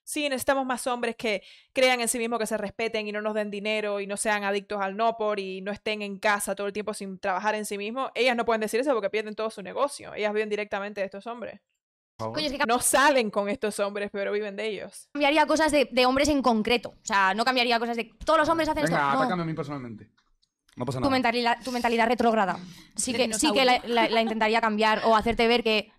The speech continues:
Speaker 3: no por dedicarme a esto, mm, te voy a, a querer menos o te voy a hacer sentir de menos o te voy a respetar menos. Al contrario, igual, mm, te sientes más valorado por mí, que te voy a tener en un pedestal por la forma de, en que yo amo a una persona que no se dedica a esto, que sea fría, que sea irrespetuosa, que sea tal.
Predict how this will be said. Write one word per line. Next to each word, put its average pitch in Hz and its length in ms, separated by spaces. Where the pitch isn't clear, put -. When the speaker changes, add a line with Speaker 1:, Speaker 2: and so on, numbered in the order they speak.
Speaker 3:
no 233 140
por 233 100
dedicarme 220 420
a 214 120
esto, 233 400
mm, 202 380
te 226 80
voy 220 60
a, 214 420
a 208 100
querer 208 260
menos 220 400
o 214 80
te 208 60
voy 208 140
a 208 40
hacer 208 120
sentir 208 240
de 202 100
menos 208 400
o 214 100
te 208 80
voy 202 160
a 208 220
respetar 196 380
menos. 208 340
Al 226 120
contrario, 220 440
igual, 220 440
mm, 208 260
te 196 140
sientes 220 200
más 220 140
valorado 214 380
por 196 160
mí, 233 340
que 196 80
te 208 60
voy 214 80
a - 20
tener 220 180
en 214 100
un 214 80
pedestal 214 420
por 208 120
la 196 120
forma 220 240
de, 190 180
en 208 140
que 196 140
yo 220 180
amo 262 360
a 233 120
una 254 120
persona 240 260
que 214 100
no 214 60
se 226 80
dedica 220 260
a 208 60
esto, 233 200
que 208 80
sea 202 140
fría, 254 420
que 208 100
sea 208 340
irrespetuosa, 214 760
que 220 100
sea 208 240
tal. 254 220